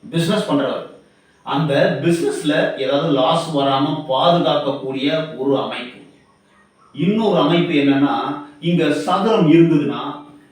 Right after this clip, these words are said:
அவர்கள் சங்கீதத்தில் திறமை பெற்றவராக இருப்பார்கள். சங்கீதத்துறை அதுல திறமை பெற்றவராக இருப்பதற்கு வாய்ப்பு உண்டு.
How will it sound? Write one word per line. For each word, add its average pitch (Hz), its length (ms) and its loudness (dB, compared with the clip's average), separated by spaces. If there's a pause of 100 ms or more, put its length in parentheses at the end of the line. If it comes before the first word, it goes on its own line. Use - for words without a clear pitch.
அவர்கள் 147 720 0
சங்கீதத்தில் 190 1200 -2
திறமை 165 340 0
பெற்றவராக 139 800 -2
இருப்பார்கள். 123 840 -4 (640)
சங்கீதத்துறை 170 920 0 (500)
அதுல 131 560 -2
திறமை 147 260 -2
பெற்றவராக 135 580 -4
இருப்பதற்கு 131 680 -6
வாய்ப்பு 120 320 -8
உண்டு. 104 280 -14